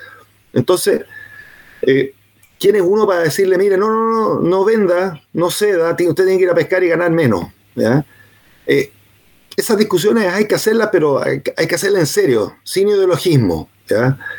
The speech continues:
Esa discusión también se produce que el pescador entrega cuotas de merluza, pero a cambio la industria le entrega cuotas de congrio y el pescador sale a pescar el congrio, ¿ya? Y no la merluza. Entonces, ese tipo de discusiones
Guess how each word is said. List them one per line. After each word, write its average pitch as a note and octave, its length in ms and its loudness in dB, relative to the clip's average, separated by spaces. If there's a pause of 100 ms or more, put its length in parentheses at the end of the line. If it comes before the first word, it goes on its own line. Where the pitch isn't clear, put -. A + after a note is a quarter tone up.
(880)
Esa G3+ 300 0
discusión F3+ 480 0
también F3 340 2
se E3 460 -2
produce D3 580 0
que C3+ 80 -2
el A#2+ 80 0
pescador C#3 400 -2
entrega E3 400 0
cuotas E3 260 0
de D#3 60 2
merluza, F#3+ 540 0
pero F#3 280 2
a E3 100 -2
cambio F#3+ 420 0
la C#3+ 180 0
industria D#3+ 320 0
le D3+ 100 0
entrega D#3 360 0
cuotas D#3+ 240 0
de E3+ 100 0
congrio E3+ 380 0
y F3 80 2
el D#3+ 80 0
pescador F#3+ 360 0
sale G3+ 260 -2
a - 20 0
pescar F#3 240 -2
el F3+ 120 0
congrio, A#2 400 -2 (300)
¿ya? B2+ 300 -4 (200)
Y D#3 100 0
no F3+ 120 0
la G3 100 0
merluza. C3 420 -2 (120)
Entonces, D#3+ 300 -2
ese A3 220 -2
tipo A3+ 280 0
de G3 100 2
discusiones G3 640 0